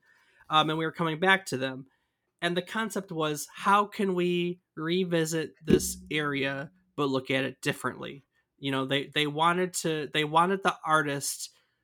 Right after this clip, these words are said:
to have a chance to paint these scene, the, the, these, uh, these areas in a different light. Quite literally, actually, because it was kind of through this concept is where the,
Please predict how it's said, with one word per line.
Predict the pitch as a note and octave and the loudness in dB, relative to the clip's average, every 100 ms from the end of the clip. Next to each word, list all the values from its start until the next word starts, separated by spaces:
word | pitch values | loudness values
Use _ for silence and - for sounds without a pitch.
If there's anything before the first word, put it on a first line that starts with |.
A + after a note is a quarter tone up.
| _ _ - | _ _ -2
to | D#3+ | 0
have | D#3+ D#3+ | 2 0
a | D#3 | -2
chance | - - G3+ D3+ C#3+ - - | -4 -2 0 0 -4 -6 -8
to | - D#3+ | -4 -6
paint | - - F3+ D#3+ - - - _ _ _ _ _ | -6 0 2 0 -2 -6 -6 _ _ _ _ _
these | D3 D#3+ D#3 - - _ _ _ _ _ - | -2 -2 -2 -4 -8 _ _ _ _ _ -10
scene, | - - - F#3+ E3+ D3+ D3 | -8 -6 0 2 2 0 -6
the, | D3+ D3+ - | -6 -6 -8
the, | C#3+ - | -10 -8
these, | C#3+ D3+ C#3 - _ _ _ - | -4 -4 -4 -10 _ _ _ -8
uh, | C#3+ C3+ C3 - | -6 -4 -6 -8
these | D3 D3+ D3 - - - | -6 -6 -4 -8 -10 0
areas | E3 E3+ C#3+ C#3 C#3+ - | 2 4 2 0 -4 -6
in | C#3+ | -4
a | C3+ | -2
different | C#3+ C3+ D3+ | -2 -4 -4
light. | C#3+ C#3 C3 - _ - _ - | -2 -2 -4 -12 _ -20 _ -14
Quite | - A3+ A#3 | -2 0 4
literally, | F#3 G3+ C#3+ C#3 - | 4 6 4 -2 2
actually, | D3+ - - C3 C3 C3+ - _ _ | 2 2 -2 -2 -4 -8 -16 _ _
because | F3 E3 F#3+ | 2 4 2
it | F#3 | 2
was | E3+ - | -2 -2
kind | - G#3+ | 2 2
of | G#3 | 4
through | G3+ F3+ | 4 4
this | F3 | 2
concept | - F3 F3 F3 D#3 - | 0 2 2 0 -2 -2
is | C#3+ | -6
where | D#3 | -4
the, | C#3+ | -4